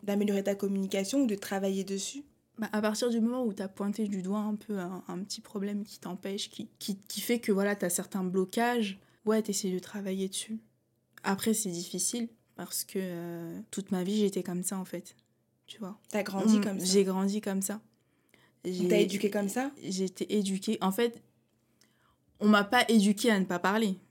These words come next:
Speaker 2: Bien sûr que non.
Speaker 1: Oui.
Speaker 2: Mais c'est juste que on ne m'a pas appris
Speaker 1: À extérioriser ses
Speaker 2: à
Speaker 1: émotions.
Speaker 2: exprimer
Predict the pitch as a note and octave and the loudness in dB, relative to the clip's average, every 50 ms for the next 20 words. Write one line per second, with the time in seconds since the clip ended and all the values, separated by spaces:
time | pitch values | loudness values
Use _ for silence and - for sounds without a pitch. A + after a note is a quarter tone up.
0 | _ - G3+ F3+ F3+ F#3 - - F#3+ - - G3+ G#3 G#3+ G3 - - A3 A3+ A3 | _ -16 -8 -6 -4 -2 -2 -4 -4 -4 -4 -2 -2 -2 -2 -2 0 0 2 2
1 | F3+ - - F#3+ F#3 G#3+ A#3+ A#3+ - - A#3+ B3 B3 - _ - G#3 G#3 G3 F#3+ | 2 2 2 2 2 2 2 0 0 -2 -4 -6 -6 -10 _ -6 -4 -2 0 0
2 | F3+ F3+ F#3 - A#3+ - - - G#3+ G#3 G#3 - - - - C#4 C4+ C4 - _ | -2 -4 -6 -8 -10 -10 -6 -4 -4 -4 -4 -4 -8 -6 -4 -4 -4 -4 -6 _
3 | _ _ _ - - G#3 G3+ G3+ - - A3+ A3 G#3+ G#3 G#3+ G3+ G3 A3+ A#3+ - | _ _ _ -2 2 2 2 2 2 2 2 4 4 4 4 4 4 2 4 4
4 | G3 G3+ G3 G#3 G3+ G#3 G#3 - - A3 A3 A3+ G#3 G#3 G3+ G3+ | 2 4 6 6 6 6 2 2 0 0 2 4 4 4 4 0